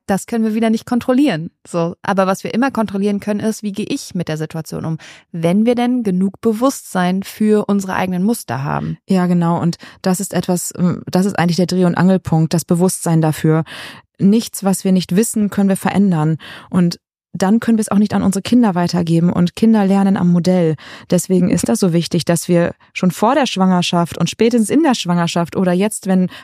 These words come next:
Speaker 2: Mamis hier den Podcast hören und schon Babys haben, anfangen,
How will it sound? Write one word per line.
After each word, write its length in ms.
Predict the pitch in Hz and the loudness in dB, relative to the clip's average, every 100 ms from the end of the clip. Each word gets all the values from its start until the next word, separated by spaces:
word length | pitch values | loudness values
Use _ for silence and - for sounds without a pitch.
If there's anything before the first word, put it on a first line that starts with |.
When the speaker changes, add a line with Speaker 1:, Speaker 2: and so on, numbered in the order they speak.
| - | 0
Speaker 2:
Mamis 260 | 220 220 | 2 2
hier 80 | 202 | 0
den 140 | 180 180 | -2 -2
Podcast 460 | 202 - 196 - | -4 -2 -4 -2
hören 100 | 190 | -4
und 140 | 165 196 | -2 -2
schon 100 | 190 | 0
Babys 300 | 190 180 190 | 0 -2 -2
haben, 360 | 208 214 180 - - - - _ | -2 0 -2 -4 -12 -20 -20 _
anfangen, 720 | - 240 320 - 233 214 214 | -2 0 -2 -2 0 2 0